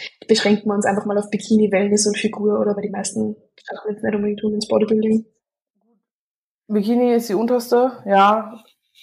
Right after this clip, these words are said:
Speaker 2: Du brauchst halt auf jeden Fall eine schöne Linie. Wenn du keine schöne Linie hast im Bikini, dann kannst du schmeißen. Also bin ganz ehrlich so, ist halt, je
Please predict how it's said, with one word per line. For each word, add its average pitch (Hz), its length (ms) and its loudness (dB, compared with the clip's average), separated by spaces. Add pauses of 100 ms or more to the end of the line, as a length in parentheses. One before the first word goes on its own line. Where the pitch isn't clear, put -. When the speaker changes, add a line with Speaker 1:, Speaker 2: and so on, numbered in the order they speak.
(180)
Speaker 2:
Du 196 240 -6
brauchst 214 360 4
halt 202 140 2
auf 196 120 -2
jeden 202 160 0
Fall 196 140 -6
eine 185 120 -8
schöne 185 280 -4
Linie. 185 420 -6
Wenn 190 140 -2
du 202 80 -2
keine 208 320 0
schöne 202 280 2
Linie 214 280 4
hast 202 180 0
im 196 100 0
Bikini, 208 340 -2
dann 185 120 -2
kannst 190 220 -8
du 190 40 -10
schmeißen. 175 600 -8
Also 185 220 -4
bin 214 160 0
ganz 208 260 2
ehrlich 208 320 0
so, 214 260 2
ist 214 240 -10
halt, 202 400 2 (800)
je 214 580 0